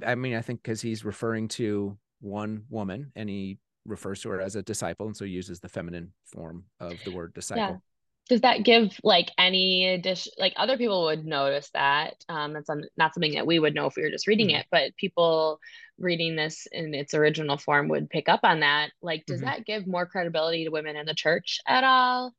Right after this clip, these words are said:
Speaker 1: Uh, that and Luke, uh, Luke does this really interesting thing with the way he tells stories. He almost always tells stories in doublets, and he almost always includes a male and a female.
Speaker 2: Hmm.
Speaker 1: And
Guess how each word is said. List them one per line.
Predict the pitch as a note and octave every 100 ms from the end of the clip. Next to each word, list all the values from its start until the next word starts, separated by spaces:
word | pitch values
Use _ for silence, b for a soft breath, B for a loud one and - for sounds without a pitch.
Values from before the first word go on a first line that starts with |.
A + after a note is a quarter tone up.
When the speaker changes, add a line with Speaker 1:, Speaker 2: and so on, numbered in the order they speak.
| _ _ _ _ _ _
Speaker 1:
Uh, | E3 E3 C3+
that | F3 G#3+ A#3+
and | E3 E3+ F#3 F#3 D3 C3+
Luke, | B2+ D#3+ G3+ - - -
uh, | D#3 C3+ A#2 A#2
Luke | C#3 F#3+
does | G#3+ D#3+ C3
this | - C#3+ A#2+
really | C#3 D3 C3+
interesting | C3 B2+ B2+
thing | A2 C3 A#2+
with | G#2+ -
the | G#2+
way | A2
he | A2
tells | G#2 G#2+ F#2
stories. | B2 G2+ F2
He | -
almost | C3 C3 A2+ -
always | A2 A#2+ C#3 C3+ B2 A#2 A2 -
tells | - A#2+ A2
stories | - A#2+ G#2+ G#2 G2+ - _ _ _ -
in | G2+
doublets, | F2 A2 G#2+ C#3+ - - -
and | - G#2+
he |
almost | G#2+ G#2+ G#2
always | - G#2+ A2+ G#2+
includes | G#2+ F#2+ G#2+ G2
a | E2+
male | F#2 G2 G#2
and | F#2+
a | F2
female. | A2 G#2+ A#2 D3 - _ _ b b b -
Speaker 2:
Hmm. |
Speaker 1:
And | A2 G#2 G2+